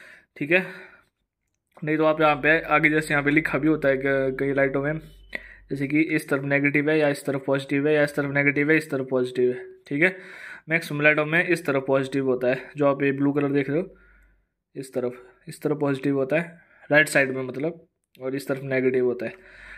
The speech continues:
तो इसमें भी राइट साइड में पॉजिटिव है और लेफ्ट साइड में नेगेटिव है, ठीक है। तो मैं यहाँ पे जो है सोल्डरिंग कर देता हूँ, उसके बाद आपको दिखाता हूँ। अभी यहाँ पे देख सकते हो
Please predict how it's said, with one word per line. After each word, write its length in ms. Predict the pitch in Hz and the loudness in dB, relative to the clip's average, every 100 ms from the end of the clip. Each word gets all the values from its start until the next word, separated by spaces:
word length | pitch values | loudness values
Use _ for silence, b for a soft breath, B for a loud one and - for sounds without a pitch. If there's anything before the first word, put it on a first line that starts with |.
| - | 2
तो 60 | 165 | 2
इसमें 260 | 175 156 | 2 2
भी 80 | 160 | 6
राइट 200 | 160 160 | 6 4
साइड 220 | 160 147 | 2 0
में 120 | 147 147 | -2 -2
पॉजिटिव 480 | 143 143 147 147 | 0 0 0 2
है 100 | 151 190 - B B - | 2 0 -4 B B -2
और 100 | 147 | 2
लेफ्ट 160 | 143 - | 2 2
साइड 200 | 143 143 | -2 2
में 120 | 160 | 4
नेगेटिव 440 | 151 139 131 127 | 4 4 2 0
है, 40 | 123 - b b b b b | -2 -8 b b b b b
ठीक 140 | 147 156 | 0 0
है। 80 | 185 B B - | 0 B B -4
तो 140 | 160 | -2
मैं 300 | 151 151 151 151 | 0 0 2 4
यहाँ 140 | 151 | 2
पे 120 | 139 | 2
जो 80 | 135 | 0
है 60 | 143 | 0
सोल्डरिंग 360 | 156 147 143 143 | 2 0 2 2
कर 100 | 143 | 2
देता 200 | 143 151 | 2 0
हूँ, 60 | |
उसके 200 | 160 - | 0 0
बाद 200 | 135 135 | 2 2
आपको 240 | 135 - 131 | 2 0 -4
दिखाता 340 | 131 123 131 | -2 -4 -4
हूँ। 80 | 127 | -6
अभी 160 | 151 | -2
यहाँ 120 | 151 143 | -4 -4
पे 80 | 139 | -4
देख 140 | 143 | -4
सकते 240 | - - | -6 -6
हो 140 | 156 | -4